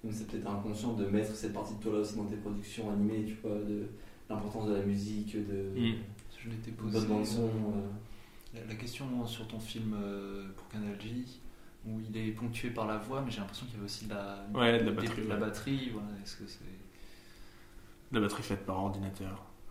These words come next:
Speaker 2: <laughs> Comme dans mon, comme dans mon film Finitude.
Speaker 3: Mais c'est toi qui l'as faite ?
Speaker 2: Non.
Speaker 3: Non, du
Speaker 2: Non,
Speaker 3: tout.
Speaker 2: non, non. D'ailleurs, je joue pas du tout suffisamment bien pour faire ça, donc,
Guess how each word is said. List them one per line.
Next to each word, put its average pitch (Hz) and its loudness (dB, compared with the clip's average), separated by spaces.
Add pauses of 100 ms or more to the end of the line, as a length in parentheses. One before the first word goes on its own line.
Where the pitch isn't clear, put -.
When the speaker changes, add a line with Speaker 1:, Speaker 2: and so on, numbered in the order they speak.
(200)
Speaker 2:
<laughs> 135 10 (880)
Comme 110 8
dans 101 8
mon, 95 2
comme 104 2
dans 95 6
mon 95 2
film 101 2
Finitude. 98 -2
Speaker 3:
Mais 120 -2
c'est - 2
toi 123 2
qui 110 0
l'as 107 4
faite ? - -6
Speaker 2:
Non. 117 6
Speaker 3:
Non, 107 2 (480)
du 101 -6
Speaker 2:
Non, 117 2
Speaker 3:
tout. 107 4
Speaker 2:
non, 107 4
non. 101 0 (540)
D'ailleurs, 101 0
je 101 -2
joue 98 -4
pas 98 -2
du 101 2
tout 101 -4
suffisamment 98 -4
bien 101 2
pour 101 -4
faire 104 -8
ça, - -6
donc, 104 -4